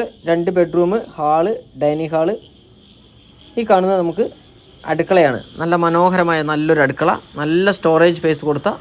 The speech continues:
നല്ലൊരു അടുക്കളയാണ് നമുക്കിവിടെ കാണാൻ കഴിയുന്നത്. അത്യാവശ്യം വേണ്ട എല്ലാവിധ പാത്രങ്ങളും എല്ലാം വയ്ക്കുവാനായിട്ട് നല്ല സ്റ്റോറേജ് സ്പേസ് കൊടുത്ത ഒരു അൽ-, അടുക്കള തന്നെയാണ്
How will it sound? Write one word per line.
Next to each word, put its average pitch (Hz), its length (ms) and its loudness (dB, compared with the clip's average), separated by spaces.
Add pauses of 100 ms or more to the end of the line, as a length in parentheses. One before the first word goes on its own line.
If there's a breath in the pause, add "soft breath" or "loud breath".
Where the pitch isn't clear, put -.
(120)
നല്ലൊരു 160 360 0
അടുക്കളയാണ് 135 420 -2 (160)
നമുക്കിവിടെ 139 420 -4
കാണാൻ 131 260 4
കഴിയുന്നത്. 120 360 0 (1600)
അത്യാവശ്യം 196 440 2
വേണ്ട 165 160 2 (600)
എല്ലാവിധ 190 400 2 (100)
പാത്രങ്ങളും 156 500 0 (1800)
എല്ലാം 180 340 4
വയ്ക്കുവാനായിട്ട് 160 680 0 (160)
നല്ല 160 240 -2
സ്റ്റോറേജ് 156 340 -2
സ്പേസ് 147 300 -4
കൊടുത്ത 135 200 -8 (360)
ഒരു 139 140 0
അൽ-, 131 120 -8 (120)
അടുക്കള 143 320 -4
തന്നെയാണ് 120 300 -6